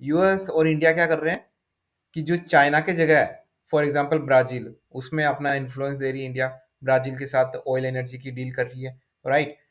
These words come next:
ठीक है ना? उसी तरीके से काफ़ी सारे जैसे न्यूजीलैंड है, अभी न्यूजीलैंड से रिसेंट डील की है इंडिया ने, ठीक है ना? जबकि चाइना का न्यूजीलैंड में बहुत ज़्यादा प्रेजेंस है।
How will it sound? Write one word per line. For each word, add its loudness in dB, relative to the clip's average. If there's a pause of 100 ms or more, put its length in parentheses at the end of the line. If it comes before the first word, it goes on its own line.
(200)
ठीक -8
है 2
ना? 0 (260)
उसी -6
तरीके 2
से -6 (120)
काफ़ी 2
सारे 6
जैसे -4
न्यूजीलैंड 0
है, -2
अभी -8
न्यूजीलैंड -4
से -2
रिसेंट -4
डील -8
की -8
है -4 (200)
इंडिया -2
ने, -8 (400)
ठीक -8
है 2
ना? 0 (260)
जबकि -6
चाइना 4
का 2
न्यूजीलैंड -2
में -4
बहुत 0
ज़्यादा -2
प्रेजेंस -6
है। -4